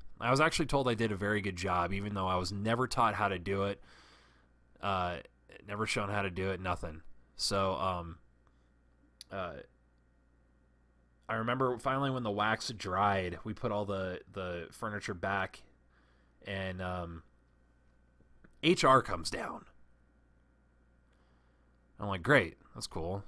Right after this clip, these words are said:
They, they call me into the, uh, the house. It was the, the, the H R people were in that house. So I go inside,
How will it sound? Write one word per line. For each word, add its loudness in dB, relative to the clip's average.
They, -2
they -2
call 4
me 0
into -2
the, -4
uh, 0
the -4
house. 4
It -2
was 0
the, 2
the, 0
the 0
H 4
R 6
people 0
were 4
in -4
that 0
house. -2
So 4
I 6
go 6
inside, 2